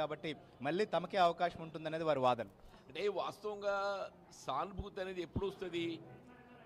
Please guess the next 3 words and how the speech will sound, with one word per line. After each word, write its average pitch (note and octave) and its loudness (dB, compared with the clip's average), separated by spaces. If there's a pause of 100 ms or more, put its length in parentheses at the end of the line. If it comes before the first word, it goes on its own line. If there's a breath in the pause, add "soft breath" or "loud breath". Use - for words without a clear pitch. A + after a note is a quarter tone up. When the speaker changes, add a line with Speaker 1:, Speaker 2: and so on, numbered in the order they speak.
Speaker 2:
నరసింహయ్య G3+ -4
గారు F#3+ 2 (560)
శాసనసభ్యుడిగా E3+ 0